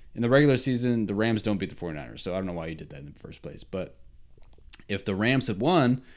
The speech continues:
he would have won, what was it, seventy-four thousand dollars? But he decided, and then instead of cashing out like a smart person should have done before that game started,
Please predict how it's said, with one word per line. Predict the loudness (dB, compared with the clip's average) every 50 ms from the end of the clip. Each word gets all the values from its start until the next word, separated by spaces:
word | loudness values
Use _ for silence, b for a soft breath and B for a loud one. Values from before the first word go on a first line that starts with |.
| B B
he | B 0 4
would | 4 4
have | 4
won, | 4 4 2 2 2 0 -2 -6 -16 -20 -20 -20
what | -20 -20 -14
was | -12 -10 -10 -8
it, | -8 -8
seventy-four | -8 -4 0 0 2 4 4 4 2 2 0 0 0 0 0 0
thousand | -4 -4 -2 -2 -2 -2 -2 -2 -4 -4 -4
dollars? | -4 -6 -8 -10 -10 -12 -16 -16 -16 -16 -16 -18 -20 -20 -16
But | -8 -6 -6 -6
he | -2 -4 -2
decided, | -2 0 -2 0 -2 -2 -2 0
and | 0 2
then | 2 2 0
instead | 0 -2 -2 -4 0 2 2 4
of | 4 2 -2
cashing | -2 0 0 0 -2 -2 -2 0
out | 0 2 0 -2 -4 -8 B B B B B B B B -20 -20 _ -20 -12 -6
like | -4 -4 -4 -4
a | -6
smart | -6 -2 -2 -2 -2 0
person | -2 -4 -2 -2 -4
should | -6 -4 -6
have | -6 -4 -2
done | -2 -2 0 0 -2
before | -4 -6 -10 -8 -4 -2 0 2
that | 2 0 0
game | 0 -2 -2 -2
started, | -4 -4 -4 -2 0 0 0 -2 -2 -6